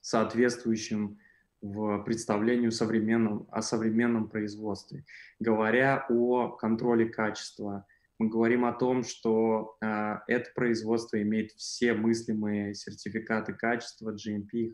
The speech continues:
hasp, I S O, э, и поддерживает, э, эм, требования всех стран, всех стран.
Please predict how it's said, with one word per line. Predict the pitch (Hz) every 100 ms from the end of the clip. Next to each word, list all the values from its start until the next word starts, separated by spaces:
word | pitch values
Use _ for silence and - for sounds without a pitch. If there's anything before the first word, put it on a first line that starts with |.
| 110
hasp, | 107 107 107 - 110 107
I | 110 107 104
S | 101 -
O, | 117 113 113 - - _ -
э, | 107 107 104 104
и |
поддерживает, | 95 107 104 117 113 113 107 104 101 -
э, | 104 101 101 101 101 _ _ _ _ _
эм, | 104 101 101 101 101 101 101 101 - _ _ _ - _ -
требования | 123 131 127 113 113 110 104
всех | - - - 110 -
стран, | - 110 101 101 - _
всех | - - - 110 110 -
стран. | - - 123 127 135 139